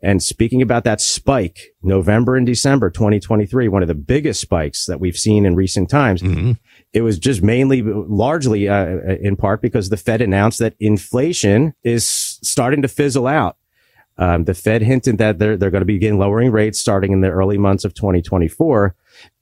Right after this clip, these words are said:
Speaker 1: Great news for the stock market. Great news for your four oh one k, the equities, the stock portion of your four oh one k. Um, but it's bad news for things like these newly offered C Ds, these, these treasuries, these T-bills, T-bonds, fixed rate annuities,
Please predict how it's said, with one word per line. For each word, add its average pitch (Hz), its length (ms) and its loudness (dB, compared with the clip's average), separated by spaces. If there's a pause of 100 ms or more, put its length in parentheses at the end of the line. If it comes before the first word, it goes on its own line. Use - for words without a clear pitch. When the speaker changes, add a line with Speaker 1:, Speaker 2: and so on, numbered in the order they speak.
(180)
Speaker 1:
Great 139 280 0
news 170 200 0
for 160 80 0
the 151 80 2
stock 160 320 -2
market. 127 380 0
Great 131 260 0
news 151 160 0
for 147 100 -2
your 131 120 2
four 120 240 2
oh 110 40 -2
one 107 140 4
k, 156 260 2
the 95 180 -2
equities, 95 680 0
the 95 120 -6
stock 127 340 -2
portion 95 300 -2
of 80 100 -2
your 85 120 0
four 87 220 0
oh 78 40 0
one 78 140 -2
k. 85 340 -4 (480)
Um, 98 300 -2
but 101 180 0
it's 113 160 -4
bad 127 480 -2
news 147 520 -2 (400)
for 117 120 -2
things 131 320 -2
like 117 180 -2
these 110 220 -2
newly 127 400 0
offered 113 440 0
C 101 320 0
Ds, 135 540 2
these, 82 280 0
these 80 180 -8
treasuries, 123 720 2
these 80 180 -2
T-bills, 120 580 0
T-bonds, 110 840 2
fixed - 260 -4
rate 113 180 2
annuities, 104 480 2